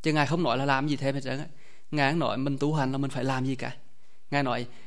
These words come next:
chỉ là mình cứ hay nhận rõ bản tâm thì gọi là tu hành à. Thì ban đầu mình nghe mình không hiểu Ngài nói như vậy là sao. Nhưng mà rõ ràng sau khi mà tỏ bản tâm mình mới thấy rõ tất cả những cái phải làm trước đó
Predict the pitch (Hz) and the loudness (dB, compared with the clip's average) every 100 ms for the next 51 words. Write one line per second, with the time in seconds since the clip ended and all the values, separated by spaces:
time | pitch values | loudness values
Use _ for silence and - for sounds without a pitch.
0 | - 143 143 151 151 147 156 151 147 127 | 0 6 6 6 4 4 4 4 2 2
1 | 117 123 160 160 143 143 147 143 139 143 | 2 4 4 6 8 10 10 8 8 10
2 | 143 139 139 156 165 - - - - - | 10 8 6 6 4 2 -8 -8 -8 -8
3 | - 147 135 127 120 127 151 143 123 107 | -4 2 4 4 4 0 2 2 0 -4
4 | - - - - - - - - - - | -8 -8 -8 -8 -10 -10 -10 -10 -8 -8
5 | - - - - 165 170 160 160 156 147 | -8 -8 -8 0 2 4 4 4 4 4
6 | 160 160 151 151 151 175 185 147 139 151 | 4 2 0 -2 0 2 6 4 4 0
7 | 117 127 156 123 135 135 139 139 - - | 0 0 0 0 0 -2 -4 -4 -8 -8
8 | - - - - - - - 156 147 131 | -8 -8 -10 -10 -10 -8 -2 0 4 4
9 | 131 143 139 139 139 165 160 151 143 - | 4 2 2 2 2 2 0 0 0 8
10 | 135 135 131 143 156 143 147 139 123 131 | 10 10 6 4 4 2 0 0 2 0
11 | 143 - - - - 220 220 - 139 127 | 0 -6 -8 -8 2 2 2 2 4 4
12 | 120 135 127 139 117 101 120 - 135 131 | 2 -2 -4 -4 -2 -2 -2 -2 2 4
13 | 147 151 143 135 135 131 151 | 4 4 4 0 -2 -2 -2